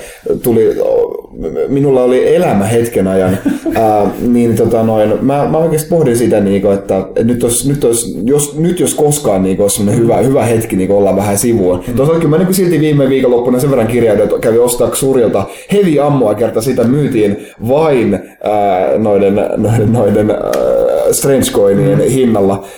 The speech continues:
Speaker 1: niin, niin sitä kävin hakemassa, ja totta kai mä, niinku, aion solonakin käydä hakemassa Krotan ensimmäisen arkun kahdella aamulla, niinku, et se nyt ois vaan hölmö olla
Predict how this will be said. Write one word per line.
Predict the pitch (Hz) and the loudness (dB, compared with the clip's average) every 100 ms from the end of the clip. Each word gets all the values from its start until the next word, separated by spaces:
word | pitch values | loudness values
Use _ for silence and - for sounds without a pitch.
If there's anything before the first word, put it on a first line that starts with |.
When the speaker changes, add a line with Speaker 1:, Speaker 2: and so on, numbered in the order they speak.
| - | -4
Speaker 1:
niin, | 98 98 | 0 2
niin | 98 98 | 2 0
sitä | 123 117 104 | 0 0 2
kävin | 104 104 104 | 2 2 2
hakemassa, | 113 113 104 101 - | 0 0 0 0 0
ja | 98 | 0
totta | 101 87 - | 2 0 0
kai | 113 107 | 0 2
mä, | 104 | 2
niinku, | 101 98 98 95 - - | 0 2 0 0 0 0
aion | 90 95 98 | 0 2 2
solonakin | 95 117 107 95 95 101 101 104 | 0 2 2 2 0 0 -2 0
käydä | 107 95 95 | 0 0 0
hakemassa | 95 98 95 92 - 98 | 0 0 0 0 -2 -2
Krotan | 101 95 98 92 | 0 0 0 0
ensimmäisen | 98 95 90 95 90 | 0 0 0 0 0
arkun | 107 95 90 | 0 -2 -2
kahdella | 90 90 87 87 | 0 0 0 0
aamulla, | 87 85 78 85 | 0 0 0 0
niinku, | 87 87 | 0 -2
et | 87 | -2
se | 98 | 0
nyt | 101 87 | -2 -2
ois | 90 | -2
vaan | 92 107 | -2 0
hölmö | 139 170 160 113 | 2 2 2 0
olla | 92 | -4